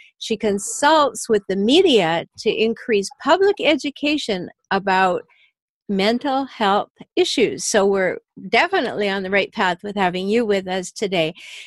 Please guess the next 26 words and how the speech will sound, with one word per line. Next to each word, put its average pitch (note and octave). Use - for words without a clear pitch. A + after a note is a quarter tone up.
She's A3+
been A3
featured B3
on G3+
N A#3
B D4
C, C4+
A B3+
B C4+
C, D4
and F#4
C B3+
B G#3+
S, G3
as F#3+
well G3
as G3
in F#3+
various F#3
magazines G3+
and F#3
radio A3+
shows G3+
throughout G3
the G3
country. C#4